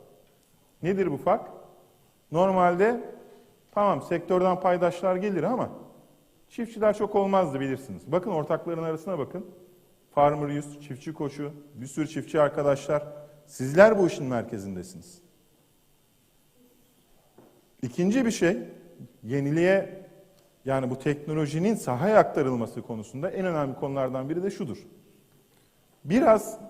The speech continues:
vizyoner olmak lazım, biraz farklı, biraz yenilikçi bakıyor olmak lazım konuya. Şimdi çok basit bir örnek söyleyeyim. Zannedersem bir iki sene kadar evvel patates işiyle uğraşıyoruz, gördünüz.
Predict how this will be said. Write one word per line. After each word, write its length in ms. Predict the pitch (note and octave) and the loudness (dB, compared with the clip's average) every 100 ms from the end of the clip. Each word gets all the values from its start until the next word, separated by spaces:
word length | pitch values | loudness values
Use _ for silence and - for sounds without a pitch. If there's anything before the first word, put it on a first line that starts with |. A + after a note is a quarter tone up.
| - | -12
vizyoner 480 | D3+ F3+ E3+ F#3 F#3 | -6 -4 0 4 6
olmak 440 | E3+ C#3+ B2+ - A#2+ | 6 4 0 -4 -4
lazım, 360 | G#2+ F2+ A#2 | -4 -4 -6
biraz 400 | D#3 F#3+ F#3+ F#3 - - - - _ | 2 6 6 4 -10 -18 -20 -20 _
farklı, 520 | D#3+ D#3 - - C#3+ | 6 6 4 -4 -2
biraz 360 | D3+ F3+ F3 - - | 4 6 4 -2 -4
yenilikçi 840 | C#3+ D#3 D#3 D#3 - G#3+ F#3+ - - - | -2 0 0 -2 0 2 2 -4 -16 -4
bakıyor 360 | C#3 C#3 C#3 | -4 -2 -2
olmak 320 | B2+ A#2+ A2+ B2 | 0 -2 -4 -2
lazım 260 | A#2 A2+ | -2 -2
konuya. 400 | G#2+ B2+ A2+ G#2 - - _ _ _ _ _ _ _ _ _ _ _ _ - | -6 -4 -4 -6 -10 -20 _ _ _ _ _ _ _ _ _ _ _ _ -20
Şimdi 600 | - G#3+ G3+ G#3 G#3 - - | -6 -2 8 8 8 -2 -12
çok 240 | - G#3+ F#3 | -4 -2 0
basit 300 | F#3 F#3 F#3 | -2 -4 -2
bir 40 | |
örnek 260 | F#3+ G3+ G3 | 0 0 -4
söyleyeyim. 320 | E3+ B2+ B2 | -4 -4 -2
Zannedersem 540 | D#3+ D#3+ D#3+ D#3+ E3+ | 0 2 0 0 -4
bir 60 | D#3 | -6
iki 140 | D#3+ | -8
sene 200 | - D#3+ | -6 -4
kadar 220 | D#3+ D3 | -2 -2
evvel 340 | D3+ E3+ G3 G#3+ - - - - _ _ _ _ _ | 0 2 2 0 -6 -18 -20 -20 _ _ _ _ _
patates 400 | E3+ F#3+ F#3+ D3+ | -2 2 2 2
işiyle 280 | B2+ C3+ A#2+ | -2 -4 -4
uğraşıyoruz, 500 | A2+ G#2+ B2 A2 - | -4 -4 -6 -6 0
gördünüz. 580 | D#3+ D3 A#2+ F3+ - | 2 2 2 -4 -8